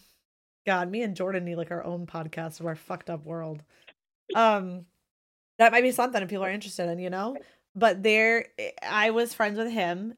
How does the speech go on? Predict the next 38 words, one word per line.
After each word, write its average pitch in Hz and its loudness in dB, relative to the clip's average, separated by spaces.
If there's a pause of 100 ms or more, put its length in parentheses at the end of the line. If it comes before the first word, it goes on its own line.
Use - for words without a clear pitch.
(140)
at 202 -2
one 190 -6
point 226 -6
in 240 -8
high 190 -2
school. 185 -6
We 190 -4
did 175 -4
try 185 -6
and 202 -6
talk. 156 -6
It 185 -6
didn't 185 -4
work 196 -6
out. 160 -4
I 190 -2
wasn't 240 -4
allowed 170 -4
to - -12
date 156 -10
in 180 -14
high 185 -8
school. 196 -8
I 185 -6
wasn't 214 -6
allowed 180 -4
to 180 -12
date 165 -4
until 156 -8
I 160 -8
was, 151 -10 (1300)
<sighs> - -18
my 190 -4
first 196 -6
boyfriend, 160 -6
I 160 -10
was 165 -8
sixteen. 156 -12